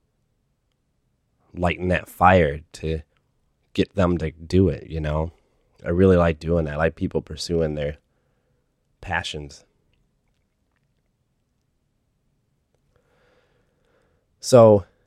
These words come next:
in the pre-, that got me thinking, present moment, and then what is the present mo-, moment, and then what is love, and then have I ever felt love?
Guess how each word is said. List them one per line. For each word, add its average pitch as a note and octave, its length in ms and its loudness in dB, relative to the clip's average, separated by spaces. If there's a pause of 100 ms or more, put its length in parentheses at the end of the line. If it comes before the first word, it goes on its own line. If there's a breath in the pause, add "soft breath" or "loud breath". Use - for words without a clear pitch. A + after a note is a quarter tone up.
(180)
in G#2 120 0
the F#2 80 0
pre-, - 160 -2 (120)
that F#2 200 2
got F#2+ 180 2
me F2+ 80 -2
thinking, E2+ 440 0
present D#2 340 -6
moment, F#2 480 2
and D#2 180 -12
then D#2 320 -10
what F2 200 -2
is E2+ 220 -6 (180)
the D#2+ 80 -16
present E2+ 380 -8
mo-, E2 280 -8
moment, F2 560 2
and D#2+ 200 -14
then E2 280 -8
what E2+ 140 -2
is F2 200 -4
love, E2+ 480 4
and E2+ 100 -6
then E2+ 240 -6
have E2+ 200 -6
I E2+ 100 2
ever E2+ 220 -2
felt G2 340 2
love? F2 520 2